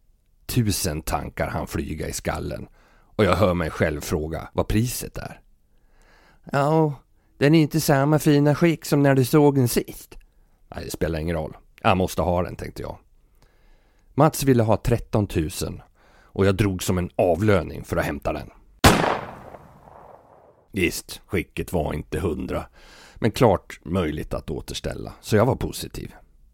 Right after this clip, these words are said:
Mats jobbade inom Volvo och hade samlat på sig en massa delar som jag fick med. Många på hans jobb hade anmält intresse för att få köpa den,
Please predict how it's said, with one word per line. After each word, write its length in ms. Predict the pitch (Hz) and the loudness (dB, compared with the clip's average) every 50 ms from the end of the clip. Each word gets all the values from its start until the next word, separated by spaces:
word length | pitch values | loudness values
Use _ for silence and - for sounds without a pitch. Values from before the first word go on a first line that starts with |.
| _ _ _ _ - | _ _ _ _ -2
Mats 360 | 95 104 110 107 - - - | 0 0 0 0 -2 0 2
jobbade 340 | 104 95 90 90 85 80 78 | 2 4 4 2 0 0 -2
inom 240 | 82 80 80 78 | -4 -4 -6 -4
Volvo 320 | 82 85 82 82 85 82 - | -4 -2 -2 -2 -2 -4 -4
och 100 | 82 85 | -6 -6
hade 280 | 82 - - - - - _ - - - - _ | -6 -6 -8 -10 -12 -12 _ -20 -20 -20 -20 _
samlat 420 | - - - 104 95 92 87 - | -4 0 2 4 4 4 2 0
på 200 | - - 95 87 | 0 0 -2 -2
sig 140 | - - 82 | -2 -2 -2
en 80 | 80 85 | -2 0
massa 440 | 92 101 101 85 - - - 113 | 0 0 0 -2 -2 -2 0 0
delar 420 | 92 82 85 71 71 76 71 71 - | 0 0 -2 -4 -4 -6 -6 -6 -6
som 160 | - - 64 | -8 -8 -8
jag 100 | 62 - | -8 -10
fick 180 | - - - - | -10 -12 -12 -12
med. 220 | 71 62 - - - - _ _ _ _ _ _ _ _ _ _ _ _ _ | -12 -12 -12 -14 -16 -20 _ _ _ _ _ _ _ _ _ _ _ _ _
Många 320 | - 87 90 85 85 85 80 | -2 0 0 2 2 0 -2
på 140 | - 82 | -2 -2
hans 220 | 78 73 73 - - | -4 -4 -4 -4 -2
jobb 300 | 85 82 80 73 73 71 | 0 0 0 0 -2 -6
hade 300 | 73 73 76 73 - - - - | -6 -6 -6 -8 -10 -12 -10 -6
anmält 420 | - 95 82 78 80 78 76 - - | -4 -2 -2 -2 -2 -4 -6 -6 -8
intresse 500 | - - - - - - - - - 76 | -8 -8 -6 -8 -8 -8 -8 -8 -8 -8
för 120 | - 80 | -8 -8
att 140 | 78 - - | -10 -10 -10
få 100 | - 87 | -10 -8
köpa 480 | - - 87 90 - - - - 92 | -6 -4 -4 -4 -6 -6 -4 -4 -4
den, 180 | 78 67 60 - | -4 -6 -10 -14